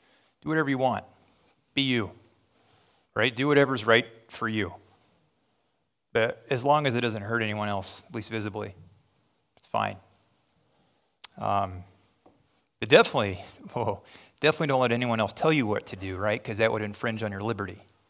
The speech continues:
We can't have that. So just do it your way. That's relativism, right? Well, how's that working out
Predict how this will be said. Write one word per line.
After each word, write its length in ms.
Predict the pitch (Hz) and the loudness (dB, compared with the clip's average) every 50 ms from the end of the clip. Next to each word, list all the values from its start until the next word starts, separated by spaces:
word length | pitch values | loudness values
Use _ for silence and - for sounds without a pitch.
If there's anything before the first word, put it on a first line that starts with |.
| _ _ _ - | _ _ _ -20
We 80 | - - | -20 -12
can't 200 | - 117 104 101 | -6 -4 -2 0
have 120 | 98 92 | 0 -2
that. 400 | 104 107 113 113 98 - - - _ _ _ _ - - - - - - _ _ _ _ _ _ _ _ _ _ _ 247 269 269 _ _ _ _ _ _ _ _ _ _ _ _ _ _ _ _ _ _ _ _ _ _ _ - | -2 -2 -2 -4 -4 -8 -12 -16 _ _ _ _ -20 -20 -20 -20 -20 -20 _ _ _ _ _ _ _ _ _ _ _ _ _ _ _ _ _ _ _ _ _ _ _ _ _ _ _ _ _ _ _ _ _ _ _ _ _ -12
So 160 | - - 117 | -6 -6 -4
just 380 | 104 113 135 131 - - - - _ _ - 117 | -2 -2 -2 -2 -4 -6 -10 -20 _ _ -12 -6
do 120 | 123 135 | -4 -4
it 60 | 135 120 | -2 0
your 120 | 131 147 | 0 0
way. 180 | 123 90 - - - - - _ _ _ _ _ _ _ _ _ _ _ _ _ _ _ _ _ _ _ - - - - - _ _ _ _ _ _ _ _ _ _ _ _ _ _ _ _ _ _ _ _ - | 0 0 -2 -2 -12 -20 -20 _ _ _ _ _ _ _ _ _ _ _ _ _ _ _ _ _ _ _ -12 -12 -12 -12 -14 _ _ _ _ _ _ _ _ _ _ _ _ _ _ _ _ _ _ _ _ -4
That's 220 | - 76 - - | -4 -4 -4 0
relativism, 680 | - 85 85 78 - - 104 104 104 101 92 101 90 90 - _ _ _ _ _ _ _ _ _ _ _ _ _ _ _ _ _ _ _ _ _ _ - | 2 2 2 2 2 -2 -4 -4 -4 -4 -4 -6 -12 -14 -20 _ _ _ _ _ _ _ _ _ _ _ _ _ _ _ _ _ _ _ _ _ _ -2
right? 220 | 113 117 123 - - - _ _ _ _ _ _ _ _ _ _ _ _ _ _ _ _ _ _ _ _ _ _ _ _ _ _ _ _ _ _ _ - | 0 0 0 -2 -10 -20 _ _ _ _ _ _ _ _ _ _ _ _ _ _ _ _ _ _ _ _ _ _ _ _ _ _ _ _ _ _ _ -2
Well, 120 | - - | 0 6
how's 160 | 160 185 143 147 | 6 6 6 6
that 140 | 175 180 | 4 4
working 260 | 151 151 - - 123 120 | 2 -2 -2 -2 -2 0
out 340 | - 82 80 - - - | 0 0 0 -2 -4 -6